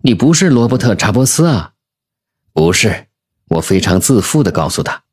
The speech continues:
，“我是布斯塔金顿、爱丽丝·亚当斯的作者，两次普利策奖获得者。”小女孩将头转向另外一个女孩，耸耸肩说道：“Mary，把你的橡皮借我用用。”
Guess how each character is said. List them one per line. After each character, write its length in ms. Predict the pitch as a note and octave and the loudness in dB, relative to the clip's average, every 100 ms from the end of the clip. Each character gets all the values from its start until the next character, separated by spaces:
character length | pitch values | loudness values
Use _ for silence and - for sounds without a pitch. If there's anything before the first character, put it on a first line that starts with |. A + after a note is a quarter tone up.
| _ _ _ _ | _ _ _ _
，“我 120 | D#2 D#2 | -2 0
是 140 | G2+ | 0
布 160 | E2+ G2+ | 0 0
斯 160 | - | 0
塔 220 | F2+ E2 | -2 -4
金 200 | C#2 A2+ | 0 2
顿、 300 | B2 D#3+ F2 _ _ _ _ _ _ _ _ | 2 2 -2 _ _ _ _ _ _ _ _
爱 140 | E2+ | -4
丽 140 | F2 E2 | 0 0
丝· 140 | - G2+ | 2 0
亚 160 | G#2+ | 0
当 220 | E2+ G#2+ | -2 0
斯 160 | B2+ F3 | 0 2
的 140 | D#3 | 0
作 200 | G#2+ F2 | 0 0
者， 280 | D#2 E2 - _ _ _ | -2 -4 -10 _ _ _
两 260 | - F2+ D2+ | -2 -2 -2
次 220 | - F#3+ | 0 0
普 120 | - | 2
利 140 | F#2 F#2 | 0 0
策 160 | G#2+ | 0
奖 180 | F2+ D#2 | 0 -2
获 200 | D#2+ F#2 | -2 -2
得 120 | D#2 | 0
者。” 280 | D2+ - - _ _ _ _ _ _ _ _ | -2 -4 -8 _ _ _ _ _ _ _ _
小 220 | - E3 | 0 2
女 120 | B2 | 2
孩 220 | F2+ G#2 | 2 -2
将 240 | A#2 C#3+ D3+ | 0 0 0
头 260 | E2+ F#2+ | 0 0
转 240 | A2+ F#2+ E2+ | 0 0 0
向 160 | B2 B2+ | 2 2
另 160 | D3+ | 4
外 160 | D3+ E3 | 2 2
一 60 | |
个 100 | D3+ | 2
女 160 | F2 D2+ | 2 0
孩， 380 | - C#2 G2+ - _ _ _ _ _ - | 0 -4 -6 -8 _ _ _ _ _ -4
耸 180 | F2+ | -2
耸 180 | - E2 | 0 0
肩 240 | D#2+ E2+ D#2+ | 0 0 0
说 200 | - D2 | 0 -2
道： 260 | D#2+ D#2+ _ _ _ _ _ | -4 -8 _ _ _ _ _
“Mary， 520 | - C3+ C#3+ A#2 F2+ - _ _ _ | -2 0 2 2 -2 -6 _ _ _
把 120 | C3 | 0
你 100 | D#3 | 2
的 80 | B2+ | 2
橡 240 | - D#3+ | 2 0
皮 240 | C3 A#2 C#3 | 2 2 2
借 120 | D#3 | 2
我 160 | A#2+ | 2
用 200 | A2 B2 | 2 4
用。” 260 | G#2 F#2 G#2+ | 2 2 -2